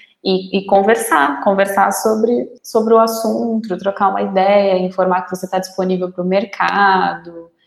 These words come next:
É, foi mais ou menos isso que eu fiz. E, assim, LinkedIn total, assim, eu era muito heavy user de LinkedIn, agora estou acomodada,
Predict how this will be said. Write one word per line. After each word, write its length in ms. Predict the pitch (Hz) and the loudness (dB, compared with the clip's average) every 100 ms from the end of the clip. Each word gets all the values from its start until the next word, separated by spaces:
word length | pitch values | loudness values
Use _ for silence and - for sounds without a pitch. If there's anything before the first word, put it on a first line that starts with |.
| _ _ _ _ | _ _ _ _
É, 880 | - 170 175 175 175 170 165 - - - | -6 -2 -2 -2 -2 -4 -6 -8 -14 -10
foi 380 | - 196 196 - | -2 0 0 0
mais 220 | 190 190 | 2 4
ou 80 | 208 | 2
menos 240 | 208 208 | 2 2
isso 160 | 196 196 | 0 -2
que 80 | 208 | -4
eu 40 | |
fiz. 320 | - 190 - | -2 -4 -2
E, 100 | 202 | 0
assim, 300 | 196 196 185 | 2 2 2
LinkedIn 540 | 185 202 226 190 190 196 | 2 2 2 2 0 -2
total, 420 | 196 - 180 160 | -4 0 0 0
assim, 220 | 156 165 | -4 -6
eu 80 | 165 | -2
era 180 | 165 175 | 0 -2
muito 320 | 175 190 220 | -4 -6 -2
heavy 380 | 202 180 180 170 | 0 2 0 -2
user 380 | 165 175 170 | -2 0 0
de 140 | 160 160 | -2 -8
LinkedIn, 520 | 165 170 170 160 165 | -12 -6 -6 -4 -4
agora 220 | 175 156 | -2 -2
estou 200 | - 170 | -2 -2
acomodada, 880 | 170 - 170 165 160 151 160 180 | -2 -2 -2 0 2 2 2 -2